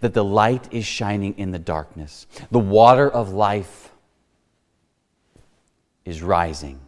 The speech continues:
and the captives have been set free.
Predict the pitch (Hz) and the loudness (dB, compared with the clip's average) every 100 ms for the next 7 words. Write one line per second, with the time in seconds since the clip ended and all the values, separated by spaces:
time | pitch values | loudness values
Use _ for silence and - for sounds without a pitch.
0 | _ _ _ _ _ _ _ _ _ _ | _ _ _ _ _ _ _ _ _ _
1 | _ _ _ 104 92 87 - 90 - - | _ _ _ -10 -10 -10 -12 -12 -12 -16
2 | 76 - - - _ _ _ _ _ _ | -16 -18 -20 -20 _ _ _ _ _ _
3 | _ _ _ - 80 - 85 78 - 80 | _ _ _ -12 -10 -8 -8 -8 -10 -12
4 | - - 76 67 | -12 -14 -14 -14